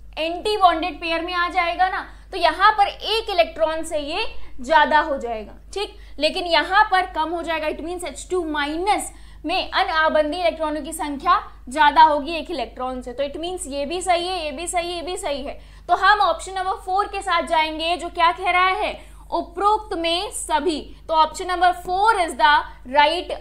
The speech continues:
answer। समझ आया? ये जो configuration है यहाँ पर, ये जो आपको series दे रखी है इसे write down कर लो और note यहाँ पर इसको ध्यान रखना, हमेशा इससे questions पूछे जाते हैं। ठीक है,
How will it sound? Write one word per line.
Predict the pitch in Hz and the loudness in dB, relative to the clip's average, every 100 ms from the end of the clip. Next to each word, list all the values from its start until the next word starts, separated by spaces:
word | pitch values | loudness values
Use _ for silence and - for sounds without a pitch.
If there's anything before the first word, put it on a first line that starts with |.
| 233 | -6
answer। | 247 233 - 214 - - - - - | -6 -8 -6 -6 -8 -16 -20 -18 -6
समझ | 330 330 370 | 0 0 4
आया? | 392 359 370 403 - - | 6 6 4 -2 -14 -14
ये | 247 349 415 | -6 -2 -2
जो | 427 | -2
configuration | 440 370 339 359 349 359 349 415 415 | 2 2 2 -2 -4 -4 -4 -6 -6
है | 381 370 247 - 294 | -2 -2 -2 -10 -4
यहाँ | 320 339 | -2 0
पर, | 359 | 0
ये | 349 359 | -2 -4
जो | 339 370 - - - - | -6 -6 -6 -10 -10 0
आपको | 294 294 392 | 0 0 -6
series | 427 349 339 349 392 349 | -6 -6 -6 -4 -4 -4
दे | 285 339 | -6 -2
रखी | 330 320 349 | -2 -4 -10
है | 339 339 | -6 -6
इसे | 339 370 370 349 - | -6 -6 -6 -8 -6
write | 254 269 262 | 0 0 2
down | 302 330 359 | 0 0 0
कर | 349 | 0
लो | 339 381 427 - - - | 2 0 -2 -6 -8 0
और | 339 | 0
note | 320 320 294 - - - | 0 -2 -4 -6 -14 -10
यहाँ | 302 302 349 359 | 0 2 2 0
पर | 370 359 539 - - - | 4 4 2 -6 -18 -14
इसको | - 392 | -10 -4
ध्यान | 330 392 330 359 | -4 0 2 2
रखना, | 359 359 | -4 -4
हमेशा | 359 330 320 403 | -4 -4 -4 -6
इससे | 392 403 | -8 -8
questions | 392 320 - 415 640 - | -8 -8 -6 -6 -6 -8
पूछे | 339 320 370 302 | -8 -6 -6 -2
जाते | 262 226 208 | -2 -4 -10
हैं। | 240 - - - - | -16 -20 -20 -14 -8
ठीक | 349 | -2
है, | 403 | 0